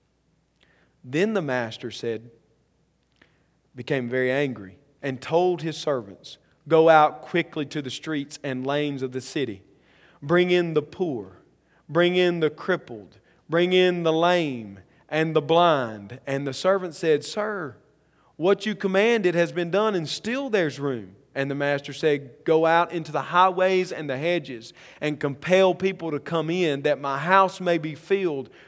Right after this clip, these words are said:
For I tell you, none of those men who were invited shall taste my banquet."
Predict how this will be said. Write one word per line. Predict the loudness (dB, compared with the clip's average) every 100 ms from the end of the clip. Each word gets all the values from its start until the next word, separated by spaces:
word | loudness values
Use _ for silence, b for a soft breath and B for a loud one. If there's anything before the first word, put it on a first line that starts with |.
| b
For | 0 4
I | 4
tell | 2 -2 -2 -2
you, | -4 -6 -6 b b -6
none | 6 6 6
of | 2 4
those | 6 6 4 0 -12 -10
men | -4 0 0 -2
who | -2 -4
were | -2 -2
invited | 0 0 2 0 -6
shall | -6 -4 -4
taste | -4 -4 -4 -8 -12
my | -10 -10
banquet." | -10 -12 -14 -20